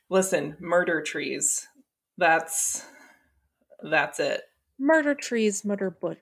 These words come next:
Speaker 2: murder bushes. Um, Zooey Deschanel and, uh, the obvious pairing, Mark Wahlberg.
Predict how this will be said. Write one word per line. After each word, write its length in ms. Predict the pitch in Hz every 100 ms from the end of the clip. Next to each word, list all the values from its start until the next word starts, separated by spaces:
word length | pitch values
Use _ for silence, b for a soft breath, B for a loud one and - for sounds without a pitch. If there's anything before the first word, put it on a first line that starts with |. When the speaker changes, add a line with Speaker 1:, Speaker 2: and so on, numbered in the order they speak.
| _
Speaker 2:
murder 280 | 202 226 196
bushes. 760 | 165 196 220 170 160 160 - - _ _ _ 180
Um, 480 | 180 170 170 185 - _ _ _ _ _ _ _ _ 196
Zooey 380 | 196 240 254
Deschanel 840 | 214 208 - 196 196 202 190 202 _ _ _ _
and, 440 | - 208 208 208 202 - _ _ _ -
uh, 100 | 190 _ _ _ _ _
the 200 | 202 233
obvious 520 | - 247 254 277 233
pairing, 600 | - 220 214 190 175 208 - _ _
Mark 260 | 202 214 220
Wahlberg. 520 | 226 233 170 -